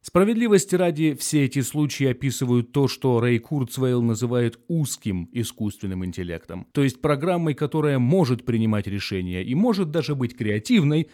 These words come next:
но только в жёстко заданной рамке. Да, Google может сортировать результаты вашего запроса по релевантности или по дате, но сам он никогда ничего искать не станет.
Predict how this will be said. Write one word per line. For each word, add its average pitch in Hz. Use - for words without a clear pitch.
но 190
только 185
в 139
жёстко 123
заданной 107
рамке. 101
Да, 156
Google 139
может 131
сортировать 113
результаты 113
вашего 104
запроса 104
по 92
релевантности 113
или 95
по 92
дате, 123
но 107
сам 147
он 143
никогда 120
ничего 110
искать 95
не 101
станет. -